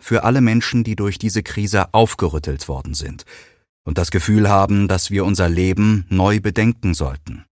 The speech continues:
Denn Situationen, wie sie durch die Corona-Krise ausgelöst worden sind, werden uns immer wieder begegnen.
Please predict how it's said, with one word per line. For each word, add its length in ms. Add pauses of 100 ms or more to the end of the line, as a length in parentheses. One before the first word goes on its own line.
(920)
Denn 260
Situationen, 1040
wie 120
sie 200
durch 280
die 160
Corona-Krise 1160
ausgelöst 560
worden 260
sind, 260 (520)
werden 260
uns 180
immer 280
wieder 240
begegnen. 600